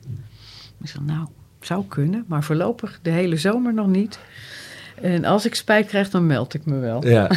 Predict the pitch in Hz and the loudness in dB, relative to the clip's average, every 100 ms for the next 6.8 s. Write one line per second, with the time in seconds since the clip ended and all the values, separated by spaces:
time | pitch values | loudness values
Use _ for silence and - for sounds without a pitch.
0 | - 220 196 190 170 147 - - - 117 | 6 6 8 4 4 0 -6 -16 -4 6
1 | 131 139 160 143 139 147 135 131 131 131 | 8 8 6 6 4 6 8 8 6 2
2 | 90 92 101 113 110 131 123 113 123 117 | 0 -4 -2 -2 0 2 4 4 4 2
3 | 107 123 113 110 - 117 - 117 110 110 | 2 2 2 2 2 2 2 2 4 4
4 | 104 113 104 110 104 113 104 101 98 101 | 2 2 6 6 4 4 4 4 2 2
5 | 98 95 95 95 101 - - - - 117 | 0 0 0 0 -4 -10 -12 -8 2 6
6 | 233 202 185 160 147 135 202 285 | 8 6 6 4 4 2 6 8